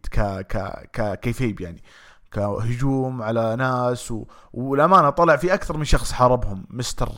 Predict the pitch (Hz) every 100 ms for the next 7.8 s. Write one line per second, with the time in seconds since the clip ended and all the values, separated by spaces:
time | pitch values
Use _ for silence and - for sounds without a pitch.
0 | - 156 147 131 143 143 135 - _ _
1 | _ 98 110 113 117 135 120 139 135 127
2 | 127 135 135 135 110 110 120 117 113 107
3 | 101 95 101 - _ _ - _ - 101
4 | 98 92 92 90 - 53 - - 50 50
5 | - - - 127 139 113 95 - _ _
6 | - 113 123 101 - - 104 90 117 131
7 | 123 - 147 139 135 139 131